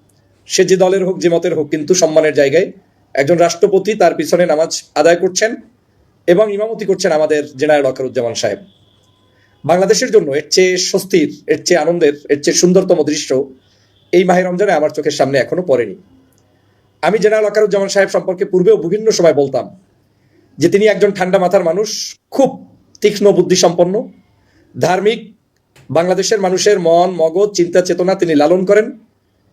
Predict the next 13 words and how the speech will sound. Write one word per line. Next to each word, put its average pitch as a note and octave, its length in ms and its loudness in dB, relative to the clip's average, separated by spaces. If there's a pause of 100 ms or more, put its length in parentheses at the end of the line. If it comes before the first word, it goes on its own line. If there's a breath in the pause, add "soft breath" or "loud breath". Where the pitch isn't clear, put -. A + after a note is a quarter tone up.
এদেশের G#3+ 360 2
জনগণের G#3 420 2
জন্য G#3 220 -2
স্বস্তিদায়ক F3+ 500 0
একজন D3+ 240 -2
সেনাপ্রধান D3 400 -2
তিনি। A#2 240 -8 (840)
নিশ্চয়ই F#3 300 2
আমার A3+ 280 0
মুখের G#3+ 260 0
ভাষা F#3 220 -2
যেভাবে F#3 260 0
হবে, D3+ 260 -2